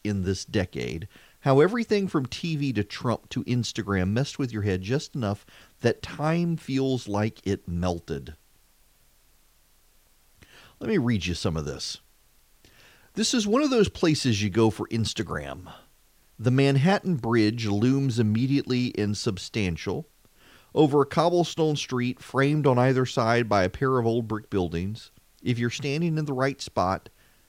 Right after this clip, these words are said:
you can see the Empire State Building through one of the bridge's uprights. Imagine a woman, young and ambivalent, staring into the middle distance, white sneakers aglow in the dawn, bridge overhead.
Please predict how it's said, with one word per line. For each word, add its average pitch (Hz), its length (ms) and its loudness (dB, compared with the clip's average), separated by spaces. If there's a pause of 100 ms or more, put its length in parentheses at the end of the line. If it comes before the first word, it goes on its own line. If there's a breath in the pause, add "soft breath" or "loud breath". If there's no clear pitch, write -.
(140)
you 127 140 0
can 127 140 -2
see 156 160 -2
the 143 160 0
Empire 139 420 2
State 123 380 -4
Building 104 440 -2 (280 soft breath)
through 123 180 0
one 120 160 2
of 139 80 2
the 127 60 2
bridge's 120 480 -2
uprights. - 680 -6 (800 soft breath)
Imagine 170 480 6
a - 20 6
woman, 131 400 4
young 139 260 4
and 139 200 2
ambivalent, 113 420 2
staring 139 420 4
into 131 200 -2
the 127 80 -2
middle 127 300 4
distance, 110 640 -4
white 120 380 2
sneakers 139 420 -2
aglow 123 360 2
in 131 80 0
the 131 40 2
dawn, 107 440 0
bridge 127 260 0
overhead. 113 560 2